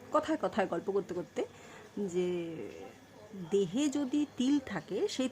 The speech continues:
তিলের অনেক রকম গুণগত বৈশিষ্ট্য তোমার জীবনে পড়বে।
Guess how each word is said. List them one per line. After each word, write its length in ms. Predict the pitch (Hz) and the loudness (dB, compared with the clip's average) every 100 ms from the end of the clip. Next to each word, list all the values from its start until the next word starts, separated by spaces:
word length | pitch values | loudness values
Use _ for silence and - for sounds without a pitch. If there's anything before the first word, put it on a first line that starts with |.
| - | 0
তিলের 300 | 240 233 302 | -2 0 2
অনেক 220 | 220 202 | 2 2
রকম 320 | 202 208 285 202 | 0 0 2 4
গুণগত 440 | 190 190 202 247 | 4 2 0 -2
বৈশিষ্ট্য 560 | 220 196 196 220 - 359 | 2 2 2 -6 -4 -4
তোমার 280 | 226 214 | -2 -2
জীবনে 340 | 170 175 196 285 - | -2 -2 -2 -4 -2
পড়বে। 300 | 165 - | -2 -2